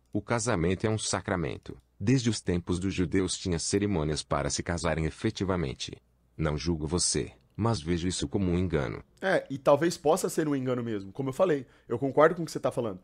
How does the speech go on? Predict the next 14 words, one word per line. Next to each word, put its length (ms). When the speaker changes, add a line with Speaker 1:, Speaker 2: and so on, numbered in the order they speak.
Speaker 2:
Agora, 320
a 20
questão 380
é 20
que 340
eu 140
realmente 480
não 160
sinto 260
que 60
tô 100
pecando 320
em 40
nada 340